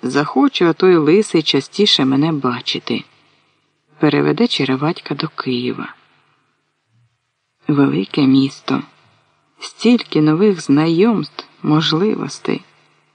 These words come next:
Велика квартира, висока платня, цікава робота. А що, на училищі світ клином зійшовся?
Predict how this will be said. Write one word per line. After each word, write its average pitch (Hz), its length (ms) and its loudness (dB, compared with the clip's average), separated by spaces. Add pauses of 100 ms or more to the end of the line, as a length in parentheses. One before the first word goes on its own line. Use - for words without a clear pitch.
(600)
Велика 147 540 0
квартира, 165 800 -4 (160)
висока - 500 -10
платня, 131 640 -6 (880)
цікава 170 540 -4
робота. - 540 -12 (2250)
А 208 160 2
що, - 540 0
на 180 180 2
училищі 175 840 0
світ 185 400 -2
клином 147 680 2
зійшовся? 131 800 -2